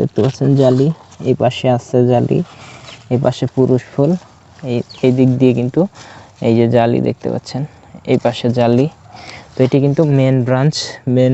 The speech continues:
ব্রাঞ্চ একদম মাথা পর্যন্ত কিন্তু জালি আছে, প্রত্যেকটা গেটে গেটেই জালি। এইগুলা সব কিন্তু সেট আপ হবে আশা করা যাচ্ছে। তো একদম মাথা পর্যন্ত জালি আছে প্রত্যেকটা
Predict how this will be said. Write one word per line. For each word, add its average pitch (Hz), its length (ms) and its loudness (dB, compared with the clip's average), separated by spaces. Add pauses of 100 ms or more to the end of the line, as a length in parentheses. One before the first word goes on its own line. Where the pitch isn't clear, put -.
(120)
ব্রাঞ্চ 131 220 2 (120)
একদম 120 240 2 (100)
মাথা 127 300 -2
পর্যন্ত 131 360 0 (100)
কিন্তু 131 220 0 (920)
জালি 123 320 4
আছে, 120 140 -8 (100)
প্রত্যেকটা 151 580 -2 (120)
গেটে 139 300 2
গেটেই 131 340 2
জালি। 120 280 0 (760)
এইগুলা 123 260 2 (120)
সব 147 200 2 (140)
কিন্তু 139 260 0 (2250)
সেট 131 260 0
আপ 123 140 -2
হবে 120 200 2 (100)
আশা 120 240 -6
করা 110 240 0
যাচ্ছে। - 320 -6 (580)
তো 123 80 0 (160)
একদম 131 320 0
মাথা 143 240 -4
পর্যন্ত 127 280 -4 (140)
জালি 127 300 2
আছে - 180 -10 (560)
প্রত্যেকটা - 560 -2